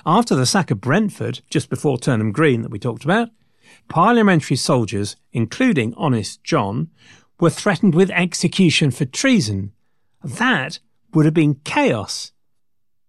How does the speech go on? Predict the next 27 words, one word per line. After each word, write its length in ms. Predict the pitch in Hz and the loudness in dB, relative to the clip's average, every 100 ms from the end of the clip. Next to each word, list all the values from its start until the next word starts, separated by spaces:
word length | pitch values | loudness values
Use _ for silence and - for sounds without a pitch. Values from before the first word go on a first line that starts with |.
| _ _ _ _ _ - | _ _ _ _ _ -2
The 160 | 170 208 | 4 6
ordinance 560 | 254 226 196 185 - _ _ - | 6 4 2 2 -2 _ _ -6
that 140 | - | -2
resulted, 800 | 147 135 131 247 247 - 113 127 - | 0 0 2 0 0 -2 -4 -4 -4
the 80 | 120 | -4
Lex 280 | 123 139 - | -4 -6 -8
Talionis, 640 | 117 113 180 127 117 - _ _ _ | -4 -2 0 0 -4 -10 _ _ _
owed 220 | 160 135 | 0 2
a 60 | 196 | 2
lot 240 | 113 - | 2 0
to 100 | - | 0
Elizabeth 480 | 139 120 101 107 101 | 2 2 0 -2 -2
Lilburn, 640 | 151 156 135 107 98 98 _ _ | 2 2 2 0 -2 -4 _ _
John's 400 | - 127 110 104 | -2 0 2 -2
wife, 520 | 131 202 147 107 - - - - | 0 2 2 0 -8 -20 -14 -2
whose 180 | 147 135 | 2 4
marriage 340 | 214 180 127 | 4 2 0
to 80 | 135 | -4
John 300 | 185 170 160 | 0 2 2
resulted 400 | 123 143 123 127 | 2 0 0 -2
in 60 | 123 | -2
a 120 | 131 | 0
life 260 | 147 135 143 | 0 0 0
of, 160 | 123 - | -2 0
and 200 | 123 104 | 0 0
I 120 | 101 | -2
quote, 360 | - 151 - | 2 2 0